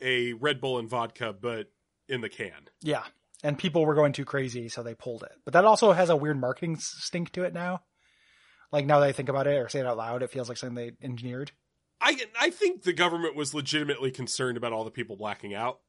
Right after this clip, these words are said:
Speaker 2: Yeah.
Speaker 1: Like, all the kids blacking out.
Speaker 2: <laughs> That could be.
Speaker 1: That is kinda nuts, though, that they regulated something you could just make in your flask.
Speaker 2: Yeah, yeah, and you can make in your belly. <laughs> just
Speaker 1: Yeah.
Speaker 2: by, you know, drinking one and then the other.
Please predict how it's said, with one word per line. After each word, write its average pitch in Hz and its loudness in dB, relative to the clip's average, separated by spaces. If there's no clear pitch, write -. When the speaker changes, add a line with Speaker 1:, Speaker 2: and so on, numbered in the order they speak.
Speaker 2:
Yeah. 156 6
Speaker 1:
Like, 143 4
all 151 4
the 123 -4
kids 123 -4
blacking 139 -4
out. 170 0
Speaker 2:
<laughs> 156 0
That 156 0
could 120 -8
be. 120 -8
Speaker 1:
That 269 4
is 330 6
kinda 220 6
nuts, 180 2
though, 131 -2
that 123 -10
they 160 2
regulated 151 0
something 147 -4
you 139 -8
could 160 -10
just 139 -4
make 135 0
in 131 -6
your 110 -8
flask. 95 -8
Speaker 2:
Yeah, 269 6
yeah, 202 4
and 160 2
you 185 2
can 190 4
make 190 2
in 180 2
your 143 2
belly. 151 0
<laughs> - -18
just 139 -4
Speaker 1:
Yeah. 175 6
Speaker 2:
by, 143 6
you 147 -2
know, 135 -2
drinking 147 -2
one 147 2
and 147 -2
then 143 -4
the 131 -6
other. 120 -6